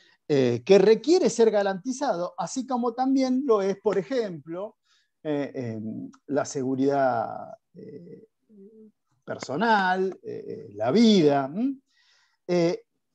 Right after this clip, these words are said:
por consiguiente, la libertad de expresión, si se quiere, se garantiza mediante la prohibición de la censura previa.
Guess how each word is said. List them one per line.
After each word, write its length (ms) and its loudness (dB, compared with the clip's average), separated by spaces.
por 180 0
consiguiente, 960 0
la 160 2
libertad 460 4
de 300 -6
expresión, 1080 -2
si 180 -12
se 180 -6
quiere, 500 -2
se 280 2
garantiza 800 2
mediante 480 0
la 220 -2
prohibición 840 -2
de 120 -4
la 140 -2
censura 640 -4
previa. 600 0